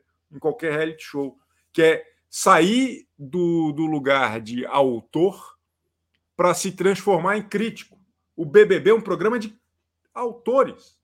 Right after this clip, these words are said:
não é um programa de críticos. Crítico sou eu, crítico é o senhor. Então a Larissa, enquanto ombudsman, como diz o Averá Ribeiro,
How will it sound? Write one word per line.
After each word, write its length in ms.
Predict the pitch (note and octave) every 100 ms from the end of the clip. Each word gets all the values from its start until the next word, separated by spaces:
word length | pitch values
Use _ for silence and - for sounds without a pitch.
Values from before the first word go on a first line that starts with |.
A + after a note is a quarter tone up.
| _
não 200 | G#3 A3
é 40 | A#3
um 100 | C4+
programa 400 | G#3+ E3+ E3+ E3
de 120 | A#2+
críticos. 480 | - C#3 - - _
Crítico 380 | A#3+ C#4+ - -
sou 220 | - C#4
eu, 180 | A#3+ B3
crítico 380 | A#3+ A#3+ A#3 C4+
é 20 |
o 40 |
senhor. 520 | B3 - A3 G#3+ - _ _ _ -
Então 360 | G3 C4 C4
a 60 | A#3+
Larissa, 680 | G3+ E3+ C4 B3+ - C3+ - _ _ _ _ _ _ _ _ _ _ _ _
enquanto 380 | C#3+ - E3 E3
ombudsman, 680 | C3 A2+ F#3 A#3 D3 A#2 F2+ -
como 260 | A#2 A2
diz 240 | G2 A#2+ G#2+
o 80 |
Averá 360 | G#2+ F#2+ G2+ G2
Ribeiro, 380 | F#2 A2+ G3